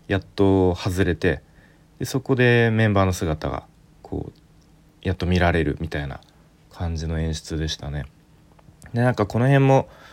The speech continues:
なんとなくコロナ禍をえん-、連想させるというか、こうやっぱ、あのー、距離、お互いの距離がある、そんな、うん、なんか、こう近い、近くにいるんだけど距離感があるみたいな、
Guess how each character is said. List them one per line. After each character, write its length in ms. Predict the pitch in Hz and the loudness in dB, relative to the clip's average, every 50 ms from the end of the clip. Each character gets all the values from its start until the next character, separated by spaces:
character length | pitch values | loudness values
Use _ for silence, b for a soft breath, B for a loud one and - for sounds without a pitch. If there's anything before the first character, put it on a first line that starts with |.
| B B B B B - | B B B B B -2
な 100 | - 123 | 0 0
ん 40 | 120 | 2
と 100 | 123 131 | 2 2
な 120 | 135 127 | 0 0
く 180 | 107 98 85 80 - _ _ - - | 0 -2 -2 -4 -6 _ _ -16 -16
コ 160 | - - 123 | -6 -2 0
ロ 120 | 113 113 113 | 2 2 4
ナ 180 | 110 110 107 | 4 2 2
禍 180 | 101 - 101 90 | 2 2 2 2
を 120 | 87 85 | 4 4
え 160 | 85 90 90 90 | 2 2 0 0
ん-、 100 | 87 - | -2 -4
連 280 | - 90 98 95 98 95 | -2 0 2 2 2 0
想 180 | 90 - 95 90 | -2 -2 -4 -4
さ 140 | - 98 | -4 -6
せ 140 | 90 - 98 | -4 -2 0
る 120 | 92 95 80 | 0 0 -2
と 120 | - 85 | -2 -4
い 60 | 78 | -4
う 40 | 73 | -4
か、 260 | - - 82 78 - b b b b b b b b b b _ _ _ _ _ | -4 -4 -6 -6 -6 b b b b b b b b b b _ _ _ _ _
こ 100 | - 104 | -4 -2
う 20 | |
や 60 | 101 | -2
っ 20 | 92 | -2
ぱ、 240 | - 87 80 b b b b b b b b b b _ _ _ _ - | -2 -4 -4 b b b b b b b b b b _ _ _ _ -10
あ 120 | - 87 | -8 -6
の 480 | 80 80 82 82 80 80 82 80 78 78 | -6 -6 -6 -6 -6 -6 -8 -8 -10 -10
ー、 40 | - - _ _ _ _ _ _ _ _ _ _ _ _ _ _ _ _ _ _ _ _ _ _ _ _ _ _ _ _ - - | -12 -16 _ _ _ _ _ _ _ _ _ _ _ _ _ _ _ _ _ _ _ _ _ _ _ _ _ _ _ _ -16 -2
距 140 | - 131 | 0 2
離、 140 | 110 95 85 - | 2 2 0 0
お 80 | - 95 | -4 -2
互 320 | - - 110 104 107 107 | 0 0 2 4 4 4
い 20 | 104 | 6
の 120 | 101 101 95 | 4 2 2
距 160 | - 135 120 | 2 4 4
離 120 | 104 95 | 4 4
が 220 | 85 85 80 80 - b b b b b b b b b b _ _ _ _ _ _ | 4 2 0 -4 -8 b b b b b b b b b b _ _ _ _ _ _
あ 160 | - - 110 104 | -2 0 2 2
る、 240 | 95 87 82 78 - _ _ _ _ _ _ | 2 2 0 -4 -8 _ _ _ _ _ _
そ 200 | - - - 110 | -14 -8 -6 -4
ん 80 | 107 101 | -2 0
な、 220 | 101 98 92 95 - - | 0 0 0 -2 -4 -4
う 80 | - | -2
ん、 240 | 104 101 98 95 92 | 0 0 2 2 2
な 120 | 90 98 95 | 2 2 0
ん 60 | 87 | 0
か、 240 | - 82 76 76 - _ _ _ _ _ _ _ _ _ - - _ _ _ - - - - - - | -2 -4 -4 -4 -6 _ _ _ _ _ _ _ _ _ -20 -20 _ _ _ -20 -20 -20 -20 -18 -6
こ 100 | - 101 | -6 -6
う 40 | 87 | -4
近 340 | - - - - - 151 143 | -2 -4 -2 2 4 4 4
い、 160 | 127 113 101 | 4 2 0
近 280 | - - - - 156 139 | -2 -4 0 0 0 2
く 100 | - 123 | 2 2
に 100 | 110 104 | 4 4
い 60 | 104 | 4
る 80 | 113 117 | 4 2
ん 60 | 107 | 2
だ 100 | 95 90 | 0 0
け 100 | - 87 | 0 -2
ど 100 | 82 80 | -4 -4
距 160 | - - 98 | -2 -4 -4
離 120 | 87 87 | -2 -2
感 220 | - - 90 82 82 | -2 -4 -4 -2 -2
が 100 | 82 80 | -2 -2
あ 60 | 80 | -2
る 60 | 78 | -2
み 100 | 76 71 | -4 -6
た 120 | 71 - - | -8 -10 -10
い 40 | |
な、 80 | - - | -10 -12